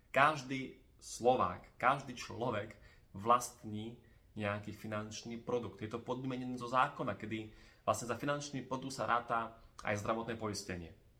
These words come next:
Bežný účet v banke. OK, bežný účet v banke nemusí mať každý, ale, e, zdravotné poistenie podľa zákona by mal <laughs> mať každý. Čiže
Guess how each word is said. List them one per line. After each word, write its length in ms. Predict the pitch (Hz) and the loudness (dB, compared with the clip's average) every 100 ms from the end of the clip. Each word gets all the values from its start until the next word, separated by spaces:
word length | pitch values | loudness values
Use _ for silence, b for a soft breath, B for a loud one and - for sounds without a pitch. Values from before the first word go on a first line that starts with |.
| _ b b | _ b b
Bežný 400 | 110 123 123 127 | 4 6 6 0
účet 240 | 135 135 113 | -2 -4 -4
v 80 | |
banke. 320 | 110 120 117 - | 2 2 0 -6
OK, 240 | 113 117 113 | -2 0 0
bežný 240 | 170 170 | 0 -2
účet 240 | 160 170 123 | -4 -2 2
v 80 | |
banke 160 | 135 143 | 0 0
nemusí 320 | 131 135 135 | -4 -4 -2
mať 160 | 127 123 | -2 0
každý, 400 | 143 143 104 98 | 0 -2 -2 0
ale, 200 | 95 98 | 0 -2
e, 40 | B B B - 101 101 104 | B B B -4 0 2 4
zdravotné 320 | 127 139 135 - | 4 4 2 -4
poistenie 640 | 123 - - 120 113 110 - - | -4 -4 -6 -4 -2 -2 -4 -4
podľa 400 | 123 113 107 110 | 0 2 2 2
zákona 240 | 120 110 | 0 -4
by 100 | 101 | -2
mal 300 | 104 101 98 123 - | 0 0 -2 -8 -12
<laughs> 300 | - - 107 | -18 -6 -4
mať 160 | 101 | -2
každý. 480 | - 98 101 98 85 - - - - - - - - | -2 -2 -2 -6 -10 -12 -20 -20 -20 -20 -20 -20 -10
Čiže 320 | 123 123 120 | -2 0 0